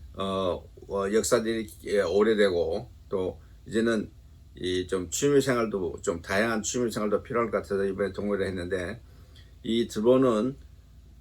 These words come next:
어, 나이가 들어도 충분히 할 수 있고 다른 취미들은 경비가 많이 든다고 생각하는데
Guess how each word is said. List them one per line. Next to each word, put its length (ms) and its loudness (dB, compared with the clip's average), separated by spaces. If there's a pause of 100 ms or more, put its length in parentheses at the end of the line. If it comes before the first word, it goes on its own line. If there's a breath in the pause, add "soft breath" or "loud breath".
(140)
어, 800 -2
나이가 560 4
들어도 720 4 (160)
충분히 360 4
할 180 -2
수 140 -4
있고 520 -2 (500 soft breath)
다른 380 2
취미들은 600 2
경비가 520 2
많이 280 0
든다고 340 -2
생각하는데 800 -6